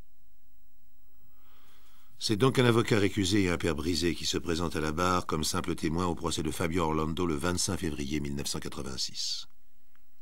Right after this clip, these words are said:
Le tout Turin se presse pour assister à ce moment pathétique.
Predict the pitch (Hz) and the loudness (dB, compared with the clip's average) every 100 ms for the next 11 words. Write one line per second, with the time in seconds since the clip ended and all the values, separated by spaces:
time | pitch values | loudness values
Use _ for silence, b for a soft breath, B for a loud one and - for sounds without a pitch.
0 | - - - - 73 - 147 - 123 123 | -10 -10 -10 -8 -4 2 4 4 6 8
1 | 131 113 101 110 113 120 120 - B B | 8 6 2 4 4 6 4 0 B B
2 | B B - 90 98 95 98 - 113 92 | B B -2 6 6 6 4 6 8 8
3 | 95 95 92 87 87 - - - | 6 6 4 4 4 2 -4 -6